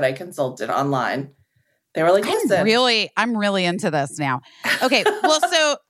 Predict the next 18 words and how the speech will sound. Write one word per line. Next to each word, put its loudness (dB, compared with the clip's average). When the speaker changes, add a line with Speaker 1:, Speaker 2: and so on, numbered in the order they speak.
Speaker 1:
<laughs> -18
Speaker 2:
so 2
anyway, 0
so, 0
oh, 0
this -2
is -10
interesting. -6
So -2
anyway, -2
so -4
I 2
did -2
the 0
fucking -2
workout 0
and -2
Speaker 1:
Yeah. 2